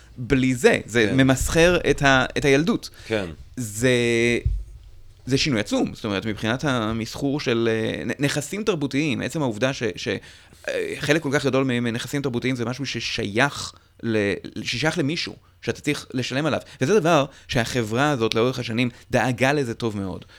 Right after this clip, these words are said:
Speaker 1: ה-, אה, יש השפעה עצומה של דיסני על, אה, חוקי זכויות היוצרים בארצות הברית, משום שהחוק היה ש-, אה, זכויות היוצרים שייכות ליוצר המקורי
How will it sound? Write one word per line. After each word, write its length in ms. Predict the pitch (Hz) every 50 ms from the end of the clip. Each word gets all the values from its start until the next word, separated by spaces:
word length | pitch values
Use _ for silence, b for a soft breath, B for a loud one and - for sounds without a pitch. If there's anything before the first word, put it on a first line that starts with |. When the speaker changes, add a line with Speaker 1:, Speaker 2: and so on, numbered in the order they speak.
| B B B
Speaker 1:
ה-, 380 | - 104 104 87 76 - - -
אה, 500 | 98 90 104 110 104 101 101 104 104 104 110 101 - - _ _ _ _ _ _ _ _ -
יש 400 | 85 95 127 147 143 - - - _ _ _ - _ _ _ _ _ _ _ _ - -
השפעה 560 | 120 127 127 - - - - 113 - 139 156
עצומה 360 | 156 156 - 135 123 123 127
של 180 | 127 - 110 107
דיסני 480 | 101 123 127 - 110 101 101 98 104 101 b b b b b b b b -
על, 540 | 104 104 101 98 98 95 95 95 95 95 95
אה, 280 | 95 101 101 101 98 101
חוקי 320 | 120 131 107 - 147 151 135
זכויות 260 | - - 123 120 117
היוצרים 360 | 123 104 - - 104 - 78 - - - - _ -
בארצות 260 | 95 87 92 90 90
הברית, 240 | 90 - - - -
משום 200 | 104 - 110 104
שהחוק 1040 | - 113 - - - 90 90 98 98 87 - - 127 147 151 160 160 - - -
היה 280 | - 110 113 120 120 117 120 B B B B B
ש-, 140 | - - 104 92 90 b b b b b b b b b _ - _ -
אה, 640 | 107 101 95 98 95 95 98 98 95 92 92 92 95 98 - -
זכויות 300 | 110 104 - 123 127 139
היוצרים 320 | 135 117 - - 123 110
שייכות 640 | 104 - 101 101 104 - - 120 117 - - - - -
ליוצר 580 | 98 92 92 90 - - - 87 - - 120 113
המקורי 640 | 107 101 101 - 107 101 104 127 160 196 208